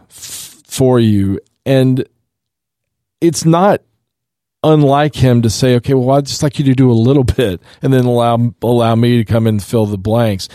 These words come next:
I had one of my, one of my best friends when I was going through a difficult time,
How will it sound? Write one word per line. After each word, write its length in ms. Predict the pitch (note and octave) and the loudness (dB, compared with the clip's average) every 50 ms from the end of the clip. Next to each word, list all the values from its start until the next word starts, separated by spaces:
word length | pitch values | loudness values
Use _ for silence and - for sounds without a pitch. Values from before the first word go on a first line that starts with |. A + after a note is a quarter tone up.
| - - - - - _ _ _ _ _ _ _ _ _ _ _ _ _ _ _ _ - | -20 -20 -20 -20 -20 _ _ _ _ _ _ _ _ _ _ _ _ _ _ _ _ -4
I 140 | - D3 F3 | 0 0 2
had 100 | G3 E3+ | 2 2
one 140 | D3 C#3 C3+ | 2 2 2
of 60 | C3 | 2
my, 100 | B2+ B2 | 2 0
one 360 | A#2 A#2 A2+ G2+ C3 C3+ C3 | 0 -4 -6 -6 -2 0 0
of 60 | C3 B2+ | 0 0
my 60 | A#2+ | -2
best 300 | A#2+ A#2+ B2+ A#2+ - - | -2 0 -2 -2 -2 0
friends 240 | C#3+ D3 C#3+ B2+ A2 | 0 0 2 2 2
when 100 | A2+ A#2 | 0 0
I 80 | C3 | 0
was 140 | C#3 C3+ A#2 | 0 -2 -2
going 140 | B2 A#2+ A2 | -2 -2 0
through 140 | - A#2 A2+ | 0 -2 0
a 20 | |
difficult 340 | A2 A#2+ G#2+ A#2 G#2 G#2 - | 0 -2 -4 -4 -6 -6 -4
time, 480 | - A2+ A2+ A2+ A2+ A2 A2 A2 A2+ | -2 0 0 2 2 0 0 -2 -4